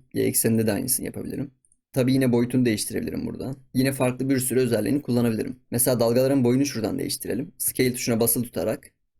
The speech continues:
deniz dalgalı mı olsun, durgun mu olsun, bunları da belirleyebiliyorsunuz. Şöyle bir şeyle bıraktım mesela.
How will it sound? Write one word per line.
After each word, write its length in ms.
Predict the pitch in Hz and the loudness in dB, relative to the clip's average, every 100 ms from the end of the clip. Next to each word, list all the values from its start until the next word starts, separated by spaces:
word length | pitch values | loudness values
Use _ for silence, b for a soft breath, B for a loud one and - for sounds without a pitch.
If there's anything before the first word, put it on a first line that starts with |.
| _ _ _ _ _ | _ _ _ _ _
deniz 320 | - 123 127 120 | -4 0 2 2
dalgalı 320 | 123 127 135 | 2 2 2
mı 100 | 127 | 0
olsun, 280 | 117 117 110 | 0 -2 -2
durgun 260 | 107 113 | -2 2
mu 180 | 120 113 | 2 2
olsun, 320 | 107 - 107 - | -2 -6 -8 -8
bunları 260 | 113 117 113 | -2 0 2
da 100 | 104 | 0
belirleyebiliyorsunuz. 840 | 98 - - - - 135 190 - _ _ | 0 -2 -4 -6 -6 -6 -6 -10 _ _
Şöyle 420 | - - 151 113 101 | -6 -2 2 0 -2
bir 40 | |
şeyle 280 | - 117 139 | -2 -2 0
bıraktım 380 | 113 110 - 101 | 0 -2 -8 -6
mesela. 480 | - - 90 127 | -4 -4 -6 -12